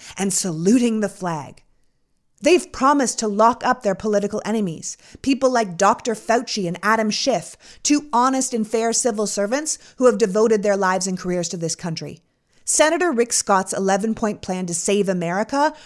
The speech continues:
reads like a fascist handbook. Under this version of the Republican Party, America will be a democracy in name only, and the Russians could hope for nothing better. The destruction of America as a beacon of hope, the bastion of freedom and liberal values,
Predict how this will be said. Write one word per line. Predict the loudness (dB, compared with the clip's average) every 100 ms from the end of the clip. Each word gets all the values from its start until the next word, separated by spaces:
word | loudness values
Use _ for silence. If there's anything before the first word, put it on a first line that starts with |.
| -8
reads | -2 0 0 0
like | 0
a | -2
fascist | -2 -2 -2 -6 -10
handbook. | -8 -6 -6 -10 _ _ _ _ _ -2
Under | 2 2
this | 2 0 0
version | 0 0 -2
of | -4
the | -4
Republican | -4 -4 -4 -4 -6
Party, | -6 -6 -8 -10 -12 _ -2
America | 2 4 2 2
will | 0
be | 0 0
a | 0
democracy | 0 -2 -4 -6 -6 -4
in | -4
name | -4 -4 -6
only, | -6 -4 -4 -4 -6 -10 -2
and | 0
the | 0
Russians | -2 -4 -4 -6 -6
could | -8 -8
hope | -8 -10
for | -10 -10
nothing | -8 -10 -10 -8
better. | -8 -10 -14 -20 _ _ _ _ _ _ 0
The | 2
destruction | 2 0 2 0 0 -2
of | 0
America | 0 0 -4 -4 -6
as | -6
a | -6
beacon | -6 -4 -4
of | -6
hope, | -4 -4 -4 -10 _ _
the | -6
bastion | 0 0 0 -4 -6 -6
of | -6
freedom | -4 -4 -4 -6
and | -6
liberal | -6 -4 -4
values, | -4 -4 -4 -6 -8